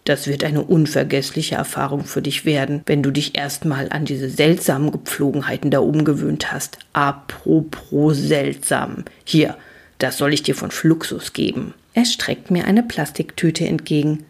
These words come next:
Ich kippe den Inhalt auf mein Bett aus und betrachte ihn skeptisch. „Äh, was ist denn das?“, frage ich.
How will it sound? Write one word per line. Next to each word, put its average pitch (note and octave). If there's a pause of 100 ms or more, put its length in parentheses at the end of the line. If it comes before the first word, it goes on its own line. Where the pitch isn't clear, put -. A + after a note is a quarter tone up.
(120)
Ich -
kippe F#3+
den E3
Inhalt F#3+
auf -
mein D3
Bett D#3+
aus A3
und -
betrachte -
ihn D3
skeptisch. - (180)
„Äh, D3
was -
ist -
denn D#3
das?“, F3+
frage D3+
ich. -